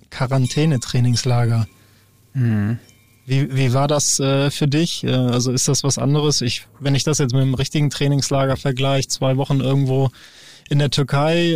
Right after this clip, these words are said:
Speaker 1: äh, gewesen oder in Spanien gewesen oder in Österreich gewesen, zweimal Training am Tag und, äh, liegst abends platt im Bett.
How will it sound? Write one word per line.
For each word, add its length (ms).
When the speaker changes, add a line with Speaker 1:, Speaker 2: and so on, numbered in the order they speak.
Speaker 1:
äh, 420
gewesen 460
oder 140
in 100
Spanien 520
gewesen 400
oder 160
in 60
Österreich 500
gewesen, 540
zweimal 380
Training 360
am 160
Tag 440
und, 360
äh, 200
liegst 340
abends 380
platt 320
im 140
Bett. 280